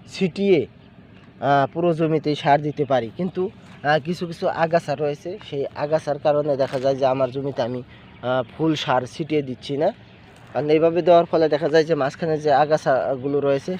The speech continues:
সেই আগাছাগুলোতে সার পাবে না। আর গাছের যে বে-, ঘাসের যে ব্যাগটা, আগাছার যে ব্যাগটা, সেটা কম থাকবে। সেজন্য আমি মূলত গাছটাকে বাড়ানোর জন্য এইভাবে চতুর্দিক দিয়ে সার দিচ্ছি।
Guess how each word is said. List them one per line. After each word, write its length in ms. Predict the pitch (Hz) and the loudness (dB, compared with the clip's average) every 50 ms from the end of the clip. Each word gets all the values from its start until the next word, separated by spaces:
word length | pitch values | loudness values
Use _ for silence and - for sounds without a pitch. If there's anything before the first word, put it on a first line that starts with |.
| - | -6
সেই 160 | - 156 147 131 | -4 -2 -2 0
আগাছাগুলোতে 840 | 117 143 156 160 151 - 135 127 127 147 131 139 135 - 143 139 131 - - - - - - - | 0 0 0 -2 -2 -2 -4 -8 -6 -4 -4 -4 -4 -2 -2 -4 -4 -4 -14 -20 -20 -20 -20 -16
সার 280 | - - 147 135 135 131 | -4 0 0 0 2 4
পাবে 240 | 151 143 127 135 | 2 2 2 2
না। 120 | 147 175 190 | -2 -2 -2
আর 280 | 165 131 117 127 139 | -2 -2 -2 -4 -4
গাছের 460 | 127 - 143 135 - - 160 151 147 147 | 0 0 -2 -2 0 0 0 0 0 2
যে 180 | 151 160 185 208 - - - - - - | 2 0 0 0 -4 -16 -20 -20 -14 -12
বে-, 460 | 127 123 120 139 147 135 131 127 120 | -12 -8 0 2 4 4 4 2 0
ঘাসের 500 | 101 - 107 131 143 - 185 180 165 170 | -4 -4 -6 -6 -2 0 0 0 0 0
যে 120 | 160 165 156 | 0 0 2
ব্যাগটা, 480 | 147 143 135 - - - - 156 190 - - - - - - - | 4 4 2 2 0 2 4 4 4 2 -4 -16 -20 -20 -16 -10
আগাছার 460 | - 135 127 151 143 - 160 147 147 | -8 -2 0 0 0 2 0 0 0
যে 140 | 127 139 131 | 0 -4 -2
ব্যাগটা, 360 | 120 139 131 - - 131 139 | 0 0 0 0 -2 -6 -6
সেটা 260 | - - 131 - 123 | -6 -6 -10 -10 -10
কম 240 | 123 - 147 143 147 | -10 -6 -6 -6 -6
থাকবে। 400 | 139 - 120 95 - - 107 90 - - - - - - - - - - - - - - | -6 -10 -12 -14 -14 -14 -16 -16 -16 -18 -20 -20 -20 -20 -20 -20 -20 -20 -20 -20 -20 -6
সেজন্য 380 | - 160 156 151 165 160 175 | -2 -2 0 2 2 4 4
আমি 200 | 175 170 170 170 | 4 4 4 2
মূলত 400 | 160 165 170 165 156 - 156 110 | -2 0 0 -2 0 -2 -4 2
গাছটাকে 420 | 95 139 151 - - 170 160 165 156 | 2 2 2 2 -2 -4 -2 -2 0
বাড়ানোর 440 | 139 135 131 135 165 185 180 165 160 | 0 0 2 2 2 2 2 0 2
জন্য 300 | 160 170 160 170 214 196 - - - - - - - | 0 0 2 2 0 -2 -4 -14 -20 -20 -20 -20 -6
এইভাবে 440 | - 147 151 139 147 139 143 147 135 | -2 -2 0 4 2 4 4 2 -2
চতুর্দিক 520 | - 156 143 - 147 131 113 131 127 113 | -2 -6 -8 -6 -8 -6 -6 -6 -8 -6
দিয়ে 160 | 110 127 127 123 | -6 -6 -6 -6
সার 300 | - 135 120 120 113 110 | -4 -4 -4 -4 -4 -6
দিচ্ছি। 340 | 123 - - - - 110 | -12 -14 -14 -16 -16 -16